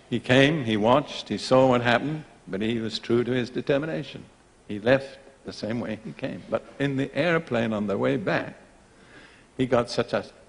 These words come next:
terrible headache, he thought he was going to die. And he began to cry out to God, and God showed him it was a spirit of doubt. And God showed him when it had entered him.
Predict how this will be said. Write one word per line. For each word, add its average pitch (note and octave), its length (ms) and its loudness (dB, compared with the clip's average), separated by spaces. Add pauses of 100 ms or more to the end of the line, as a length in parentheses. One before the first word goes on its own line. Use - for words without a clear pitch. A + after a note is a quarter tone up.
(120)
terrible F3+ 480 2
headache, B2+ 480 0
he A2 100 -4
thought B2 180 -2
he A2+ 60 -2
was A2+ 120 -4
going A2 160 -6
to G#2 80 0
die. F#2 220 -6 (1160)
And G#2 80 -4
he A2 60 -2
began B2 200 2
to C3 60 0
cry D3+ 400 -2
out D3+ 220 0
to C3 60 0
God, A#2+ 440 -2
and G2+ 180 -6
God B2 220 2
showed A#2+ 280 0
him A#2+ 120 -2
it A#2+ 120 -8
was G#2+ 160 -8
a - 60 -4
spirit B2 420 -2
of F#2+ 200 -2
doubt. - 440 -4 (1300)
And A2+ 200 -2
God A#2+ 240 4
showed C3 200 4
him C3+ 200 2
when D3+ 200 4
it E3 120 -2
had E3+ 120 0
entered D#3 380 -4
him. E2+ 200 -12